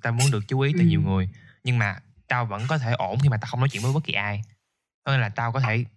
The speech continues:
Speaker 1: be on my own and just talk about work and không có
Speaker 2: Ừ.
Speaker 1: socialize á. And that's totally fine with me. But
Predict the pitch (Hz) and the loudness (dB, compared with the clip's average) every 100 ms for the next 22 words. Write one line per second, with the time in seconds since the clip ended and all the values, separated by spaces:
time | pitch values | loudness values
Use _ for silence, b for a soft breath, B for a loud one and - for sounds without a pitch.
0 | - 117 110 110 107 107 107 104 98 - | -2 0 2 0 0 0 0 -2 -2 -4
1 | - 151 143 110 107 123 147 110 98 98 | -2 -2 -2 -4 -2 0 0 -2 -6 -10
2 | - - 123 185 170 160 110 110 127 - | -10 -4 0 2 4 4 2 2 0 -2
3 | b b b _ - 117 131 127 110 110 | b b b _ -6 -4 -2 0 -2 -2
4 | 113 120 120 107 B B B B B _ | -2 -2 0 -2 B B B B B _
5 | 156 | -4